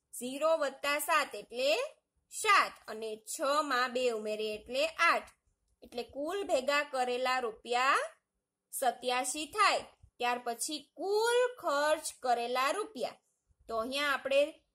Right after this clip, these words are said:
જોઈએ કે જે જે વસ્તુની ખરીદી કરી હોય તેમાં તેને ખર્ચ થયો હોય, બરાબર? જ્યારે કોઈ પણ વસ્તુની ખરીદી કરીએ છીએ બાળકો આપણે, ત્યારે આપણે શું થાય છે? ખર્ચ થાય છે. આપણે પૈસાની ચૂકવણી કરીએ છીએ ને બાળકો,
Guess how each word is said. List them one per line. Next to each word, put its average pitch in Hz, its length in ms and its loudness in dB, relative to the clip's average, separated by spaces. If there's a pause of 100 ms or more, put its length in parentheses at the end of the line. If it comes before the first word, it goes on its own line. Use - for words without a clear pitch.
(160)
જોઈએ 330 400 4
કે 247 400 -2 (520)
જે 247 200 2
જે 339 300 -2
વસ્તુની 285 800 -2
ખરીદી 269 540 -6
કરી 427 360 -2
હોય 277 440 6 (1120)
તેમાં 269 280 -2
તેને 247 300 -4
ખર્ચ 247 420 -2
થયો 311 320 0
હોય, 208 140 -4
બરાબર? 254 460 0 (420)
જ્યારે 247 320 0
કોઈ 254 220 0
પણ 285 220 -2
વસ્તુની 285 420 -4
ખરીદી 262 360 -6
કરીએ 415 300 -4
છીએ 302 220 0
બાળકો 254 340 0
આપણે, 240 380 -2 (340)
ત્યારે 262 400 0
આપણે 254 340 0
શું 415 220 -2
થાય 381 220 0
છે? - 220 -6
ખર્ચ 403 380 2
થાય 226 240 -4
છે. 226 120 -6
આપણે 240 260 -4
પૈસાની 247 500 -6
ચૂકવણી 247 400 -6
કરીએ 277 340 -6
છીએ 453 180 -2
ને 554 200 -2
બાળકો, 415 500 0